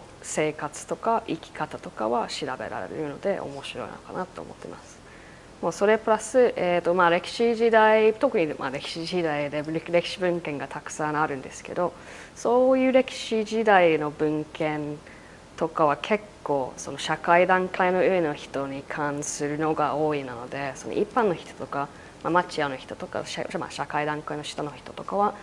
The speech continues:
どうやって生きていたのかっていう、どうやって文化があったのか、まあ、いろいろ、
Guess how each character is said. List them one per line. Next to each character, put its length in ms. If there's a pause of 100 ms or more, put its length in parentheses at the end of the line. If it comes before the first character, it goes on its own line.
(280)
ど 100
う 60
や 80
っ 100
て 280 (200)
生 60
き 120
て 160
い 100
た 120
の 100
か 180
っ 40
て 180
い 200
う、 200
ど 120
う 40
や 80
っ 40
て 80
文 240
化 180
が 140
あ 40
っ 20 (100)
た 60
の 100
か、 240 (500)
ま 60
あ、 20
い 80
ろ 140
い 80
ろ、 300